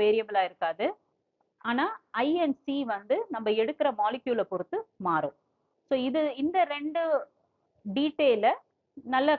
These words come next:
காமனா நம்மளோட osmotic pressure base பண்ணி questions கேட்பாங்க. So, நான் அதனால தான் osmotic பிரஷர்னா என்ன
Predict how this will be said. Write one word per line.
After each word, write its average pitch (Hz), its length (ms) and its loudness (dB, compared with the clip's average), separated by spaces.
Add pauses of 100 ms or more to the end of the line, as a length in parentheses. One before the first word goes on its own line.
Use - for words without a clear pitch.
காமனா 254 420 0 (480)
நம்மளோட 226 320 0 (100)
osmotic 311 500 -4
pressure 226 360 -4
base 226 260 -2
பண்ணி 220 200 -6 (220)
questions 202 420 -4
கேட்பாங்க. 151 340 -6 (960)
So, - 60 -4 (100)
நான் 233 160 4
அதனால 262 400 2
தான் 415 120 -4 (220)
osmotic 277 480 0
பிரஷர்னா 220 420 0 (140)
என்ன 220 240 -2